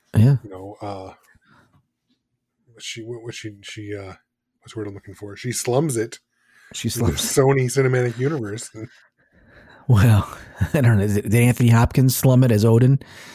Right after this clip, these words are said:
Speaker 1: And he's, he's, he just won another Academy Award.
Speaker 2: That's true. That's true.
Speaker 1: I think it's hard to play. I, I, I think it's harder to play superheroes than it is to play other things. I, I'm,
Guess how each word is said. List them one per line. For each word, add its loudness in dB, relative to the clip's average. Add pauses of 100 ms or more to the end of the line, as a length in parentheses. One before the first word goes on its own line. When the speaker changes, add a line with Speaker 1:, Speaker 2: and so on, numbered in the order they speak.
(420)
Speaker 1:
And -6
he's, -4
he's, 0
he -6
just -4
won 2
another 0
Academy -2
Award. -2 (260)
Speaker 2:
That's 0
true. 2
That's -6
true. -4 (1600)
Speaker 1:
I 2
think 0
it's 0
hard 2
to 0
play. -2 (480)
I, 0
I, -4 (160)
I 0
think 0
it's 0
harder 2
to 2
play 2
superheroes 2
than 0
it -2
is -2
to -4
play -2 (1200)
other -6
things. -12
I, -2
I'm, -6